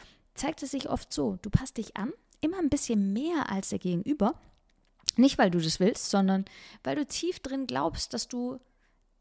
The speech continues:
der und diejenige bist, der sich anpassen muss. Dass du froh sein kannst, das hier überhaupt zu haben, die Möglichkeit zu haben, die Chance zu haben,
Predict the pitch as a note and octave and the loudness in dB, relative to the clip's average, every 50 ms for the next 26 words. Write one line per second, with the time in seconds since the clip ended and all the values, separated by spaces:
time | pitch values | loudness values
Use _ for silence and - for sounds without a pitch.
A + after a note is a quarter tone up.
0 | _ _ - D#4 D#4+ D#4 C4+ B3 C#4 C#4 C#4+ B3+ A3 G#3+ G3+ G#3 G3 - C4 D#4+ | _ _ -4 -2 -2 -2 -2 -2 0 0 2 2 2 2 2 0 0 0 -2 -2
1 | - - - - - _ _ _ _ _ - - A#3 A3+ D4 A#3+ A#3+ - - B3 | -2 -6 -10 -12 -18 _ _ _ _ _ -8 -6 -6 -4 -6 -8 -8 -4 -4 -4
2 | B3 - - B3+ - - A#3+ B3 C4+ D4+ C4+ - - - - - _ _ _ _ | 2 2 2 2 2 -2 -2 -2 -2 -2 -4 -6 -8 -8 -12 -16 _ _ _ _
3 | _ _ _ _ _ _ _ _ _ _ _ _ _ _ _ - A#3+ A3+ - B3+ | _ _ _ _ _ _ _ _ _ _ _ _ _ _ _ -8 -8 -6 -6 -6
4 | - - - - C#4+ D4 B3+ B3+ A#3 G#3+ G3+ - - G#3 G#3 G3 - - - _ | -6 -6 -2 0 2 2 2 0 -2 -4 -6 -8 -10 -12 -10 -10 -12 -12 -14 _
5 | _ _ _ _ _ _ _ _ _ _ _ _ _ - - A3 - - B3 A#3+ | _ _ _ _ _ _ _ _ _ _ _ _ _ -6 -4 -4 -2 0 0 0
6 | G#3+ A3+ A3+ - - - - A3 A#3 B3 A#3+ - F#3 F3+ - - A#3 A3+ A#3 C4 | 0 -2 -4 -4 -6 -10 -10 -8 -6 -6 -6 -6 -8 -10 -8 -6 -2 0 0 0
7 | - B3+ G#3 - - - - - - A3+ G3 - A3 - - G3+ G#3 A#3+ A3+ - | 0 -2 -10 -10 -10 -14 -12 -10 -10 -10 -8 -8 -10 -10 -10 -10 -8 -4 -2 0
8 | - C4 C4 C4 B3 - - - F#3+ - - - - - G3+ | 0 0 0 -2 -4 -8 -8 -10 -12 -12 -12 -14 -14 -14 -16